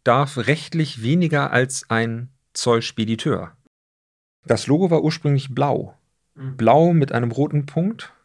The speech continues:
Speaker 1: Und dann war ich im Unternehmen und hab dann das, äh, grau mit rotem Punkt gemacht. Dann wurde es schwarz mit rotem Punkt und das Zollspedition ist weggefallen und wurde jetzt durch das Hexagon noch ersetzt. Was übrigens auch,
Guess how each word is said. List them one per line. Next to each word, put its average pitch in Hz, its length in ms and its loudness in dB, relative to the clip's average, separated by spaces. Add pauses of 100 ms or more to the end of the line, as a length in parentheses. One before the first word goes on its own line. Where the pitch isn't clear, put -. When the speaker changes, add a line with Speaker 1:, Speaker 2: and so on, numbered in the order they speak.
(540)
Speaker 1:
Und 113 400 -4
dann 113 220 -2
war 113 120 0
ich - 100 -6
im 127 80 -4
Unternehmen 120 360 -4
und 110 140 -6
hab 107 100 -10
dann 107 140 -4
das, - 380 -8 (160)
äh, 98 300 -6 (100)
grau 113 420 2
mit 175 300 -4
rotem 165 240 0
Punkt 165 240 -2
gemacht. 151 340 -6
Dann 110 100 -4
wurde 104 140 -6
es - 60 -6
schwarz 107 500 -2
mit 143 160 -4
rotem 143 240 -2
Punkt 143 260 0
und 113 160 -6
das - 200 -6 (840)
Zollspedition 143 680 0
ist 127 180 -2
weggefallen 127 480 -2
und 113 80 -4
wurde 117 160 -2
jetzt - 320 -2 (120)
durch 120 320 0
das - 200 -4
Hexagon 104 500 0
noch 95 160 -6
ersetzt. - 600 -4 (240)
Was 113 180 -4
übrigens 113 560 -6 (220)
auch, - 320 -6